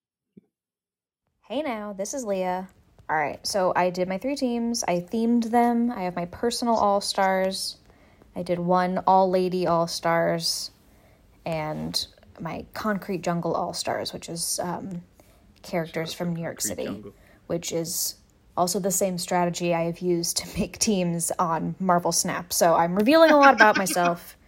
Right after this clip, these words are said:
Speaker 2: <laughs>
Speaker 1: here. Um, but yeah, let's see. Do I need to make any specific arguments for any of these? My personal team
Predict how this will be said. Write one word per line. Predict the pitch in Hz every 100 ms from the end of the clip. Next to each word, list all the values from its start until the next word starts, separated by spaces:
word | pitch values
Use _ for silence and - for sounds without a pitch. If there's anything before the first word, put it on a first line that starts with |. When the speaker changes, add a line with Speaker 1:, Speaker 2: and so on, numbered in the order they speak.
| _
Speaker 2:
<laughs> | - _ -
Speaker 1:
here. | 160 185 - - - - - - - - -
Um, | 262 294 311 320 320 320 320 311 269
but | 285
yeah, | 247 311
let's | 311 294 294
see. | - 302 277 220 202
Do | 190
I | 208
need | 226
to | 214
make | 214 208
any | 208 202
specific | - 196 202 202 190
arguments | 165 175 180 175 -
for | -
any | 170 180
of | 175 -
these? | 175 175 - - 196 - - -
My | 202 202
personal | - 269 262 277 262
team | 262 - 254 247 240 240 240 247